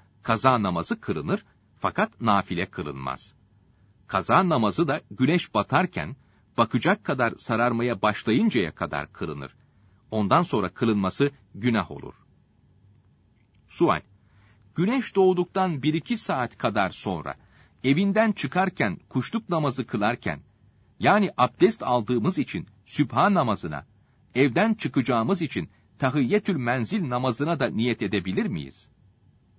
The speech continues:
Cevap. Evet. Böyle niyet edilirse her üç namazın sevabına da kavuşulur. Ancak üzerinde kaza namazı olan kimse,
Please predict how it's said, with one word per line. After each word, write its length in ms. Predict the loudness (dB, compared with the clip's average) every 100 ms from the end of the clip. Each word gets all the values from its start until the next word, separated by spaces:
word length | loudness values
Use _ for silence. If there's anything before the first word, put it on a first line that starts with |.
| _ _ _ _ -4
Cevap. 400 | -4 -4 -10 -20 _ _ _ -10
Evet. 240 | -8 -8 -12 _ _ _ _ _ 0
Böyle 340 | 4 6 4
niyet 300 | 2 -2 -2
edilirse 560 | -6 -6 -8 -6 -4 -4 _ _
her 200 | 0 0
üç 360 | 0 -4 -4 -2
namazın 540 | -2 0 0 0 -2 -4
sevabına 640 | -2 0 2 0 -2 0
da 120 | -2
kavuşulur. 560 | -2 -6 -6 -10 -12 -14 _ _ _ _ _ _ _ _ -2
Ancak 400 | 0 2 0 0
üzerinde 480 | 0 2 2 0 0
kaza 360 | -2 2 2 2
namazı 320 | 0 0 0
olan 260 | 0 -4
kimse, 460 | -6 -10 -8 -10